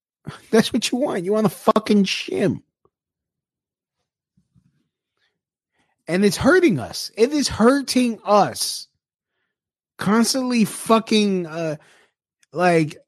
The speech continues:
attack the behavior. Attack the behavior. Yeah, look, rape is hor-, horrible. Fucking screaming at someone on the street,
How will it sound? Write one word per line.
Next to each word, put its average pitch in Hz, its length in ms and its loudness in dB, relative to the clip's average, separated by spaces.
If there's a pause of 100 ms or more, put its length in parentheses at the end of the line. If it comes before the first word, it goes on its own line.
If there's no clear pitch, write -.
(400)
attack 254 800 0 (180)
the 214 180 0
behavior. 165 1040 0 (1080)
Attack 262 380 0
the 269 80 0
behavior. 262 400 4
Yeah, 185 280 -2
look, 175 360 0 (400)
rape 254 340 2 (280)
is 160 160 -6
hor-, 185 280 0
horrible. 147 580 2 (600)
Fucking 202 400 0
screaming 247 500 0
at 247 140 -2
someone 247 340 0
on 226 160 -2
the 196 140 0
street, 240 800 0